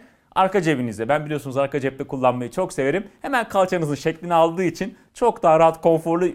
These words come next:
şekilde üstüne oturabiliyorsunuz telefonun. "Aman üstüne oturma, kırılır." derseniz de telefon esnek yapısıyla sağlamlık da sunuyor. Özel bir cam geliştirip kullanmışlar.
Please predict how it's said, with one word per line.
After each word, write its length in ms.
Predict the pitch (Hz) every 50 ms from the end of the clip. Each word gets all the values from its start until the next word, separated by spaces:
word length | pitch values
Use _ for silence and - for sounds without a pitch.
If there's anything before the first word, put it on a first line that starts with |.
| - _ _ _ _
şekilde 420 | - - 147 147 147 151 175 175
üstüne 300 | 170 156 - - 165 170
oturabiliyorsunuz 760 | 165 143 - 156 170 165 147 147 165 151 - 135 127 110 -
telefonun. 460 | - 127 120 113 120 135 156 190 202 202 _ _ _ -
"Aman 260 | - 294 320 320 285
üstüne 280 | 277 - - - 262 254
oturma, 380 | 240 240 254 254 226 220 214
kırılır." 360 | - 208 208 214 214 220 208 190
derseniz 520 | 226 226 214 - - 165 151 139 127 127
de 140 | 160 180 185 - _ _ _ _
telefon 360 | - 196 190 185 180 185 190 175
esnek 380 | 175 160 - - 196 185 196
yapısıyla 400 | 175 175 - 156 - 175 170 185
sağlamlık 460 | 180 - 165 156 160 160 165 170 -
da 80 | 165 160
sunuyor. 420 | 151 - - 147 143 143 151 165 165 - _ _ _ -
Özel 300 | 135 131 151 156 160 156
bir 60 | 143
cam 340 | 131 151 156 165 160 - 143
geliştirip 440 | 143 131 127 127 - 135 127 127
kullanmışlar. 720 | - - 135 135 131 127 123 120 113 - - 143 139 139